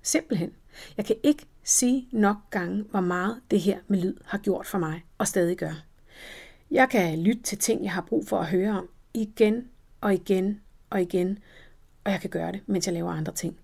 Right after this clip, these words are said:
Jeg hjernevasker altså mig selv i ordets bogstaveligste forstand, og i øvrigt mest positive forstand. Lige nu, der står jeg i en situation, hvor jeg har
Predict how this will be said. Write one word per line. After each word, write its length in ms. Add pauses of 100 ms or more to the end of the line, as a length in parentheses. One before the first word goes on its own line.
(680)
Jeg 120
hjernevasker 720
altså 180
mig 80
selv 240 (140)
i 140 (120)
ordets 360
bogstaveligste 680
forstand, 320 (480)
og 120
i 60
øvrigt 300 (120)
mest 360 (100)
positive 680
forstand. 320 (680)
Lige 240
nu, 200 (240)
der 60
står 300
jeg 220 (100)
i 40
en 120
situation, 540 (480)
hvor 260
jeg 140
har 340